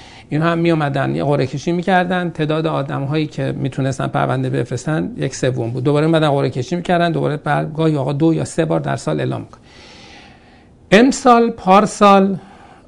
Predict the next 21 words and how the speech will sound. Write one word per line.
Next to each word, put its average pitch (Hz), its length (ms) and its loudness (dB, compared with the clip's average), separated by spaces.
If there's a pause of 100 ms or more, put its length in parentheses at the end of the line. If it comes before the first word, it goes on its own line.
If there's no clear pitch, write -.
(200)
اه، 135 540 -4 (1120)
امسال 151 400 0
و 143 60 0
پارسال 170 760 2 (720)
اینا 160 240 0
اومدن 160 520 -2
از 135 240 -6
همون 190 640 0 (400)
قرعه 151 240 -10
کشی 165 420 -2
سه - 240 -2
سال 143 360 0
پیش - 360 0
دارن، 143 460 0 (480)
در 127 140 2
واقع 139 260 -2
از 143 100 -4
همون 170 440 -2
دیتابیس 139 680 -2
هی 147 100 -2
دارن 143 480 -4